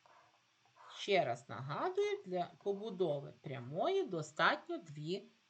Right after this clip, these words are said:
точки. Так, візьмемо нуль і давайте візьмемо мінус два. Якщо нуль, то чотири, якщо мінус два, то два.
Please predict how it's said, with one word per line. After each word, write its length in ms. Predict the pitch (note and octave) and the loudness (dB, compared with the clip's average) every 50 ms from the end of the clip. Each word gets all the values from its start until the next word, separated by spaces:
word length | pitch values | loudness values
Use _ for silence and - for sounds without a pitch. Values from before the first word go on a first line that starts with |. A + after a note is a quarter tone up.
| _ _ _ _ - | _ _ _ _ -4
точки. 640 | - D4 B3 F#3+ D3+ - - - - - - - - _ _ _ _ _ _ _ _ _ _ _ _ _ | 0 2 2 2 2 0 -4 -10 -10 -10 -16 -18 -18 _ _ _ _ _ _ _ _ _ _ _ _ _
Так, 320 | - A#3+ A3 F3+ D3+ D3+ - - | 4 6 6 6 4 2 -4 -6
візьмемо 720 | A3 A#3 A#3 A#3 A#3 A#3 G3+ E3 D3+ D3 D3 C#3 - - _ _ _ _ _ _ _ _ _ _ _ _ _ _ _ _ _ - | -6 -6 -4 -2 2 2 2 2 2 -2 -6 -8 -10 -14 _ _ _ _ _ _ _ _ _ _ _ _ _ _ _ _ _ -6
нуль 580 | - G3 G#3 G#3+ A#3 C4+ D#4+ F#4+ G4+ G#4+ G#4+ G#4 - - _ _ _ _ _ _ _ _ _ _ _ _ _ _ _ _ _ - | -4 -4 -2 0 0 2 4 4 4 4 2 0 -6 -16 _ _ _ _ _ _ _ _ _ _ _ _ _ _ _ _ _ -8
і 140 | G#4+ G#4 F#4 | -6 -2 0
давайте 420 | B3 G3+ A3 A#3 A#3 A#3 - G3 | 2 6 6 6 6 4 0 0
візьмемо 520 | F3 E3+ D#3+ D#3+ F3 F3+ F#3+ F#3+ F#3 E3 D#3 | 0 0 -2 -2 -2 0 0 0 0 -2 -4
мінус 420 | D#3 E3 E3+ E3 D#3 D3+ D3+ D3 | -4 -4 -4 -4 -4 -4 -6 -6
два. 380 | D3 C#3+ C#3+ C3 C3 F2+ - - - _ _ _ _ _ _ _ - - - - - _ _ - | -8 -10 -6 -4 -4 -4 -6 -8 -14 _ _ _ _ _ _ _ -20 -20 -20 -20 -20 _ _ -8
Якщо 420 | - G#3+ A#3 A#3 A#3 - - C4+ | -2 -2 0 0 0 -2 -2 -2
нуль, 260 | B3+ A#3+ A3+ G3+ D#3+ D3 | -2 -2 -2 -2 -2 -4
то 240 | D3 - E3+ D#3+ | -4 -6 -6 -6
чотири, 720 | D#3 - - - C3+ - - - F#3 G#3+ C#4 F4 F#4+ G4+ | -6 -6 -8 -8 -8 -8 -4 -2 0 2 2 2 4 4
якщо 400 | F4+ G#3 F#3+ F#3 - - - G#3 | 4 2 2 0 -2 -2 -2 0
мінус 400 | F#3 F3+ F3 E3+ D#3+ D#3 D#3 D3+ | 0 0 0 -2 -2 -4 -6 -6
два, 300 | D3+ D#3+ E3 G3 G#3+ B3+ | -6 0 2 4 4 4
то 240 | C#4 - - - F#3 | 4 0 -2 -2 -2
два. 360 | F#3 D3+ B2+ - - - - | -2 -2 -4 -8 -8 -8 -10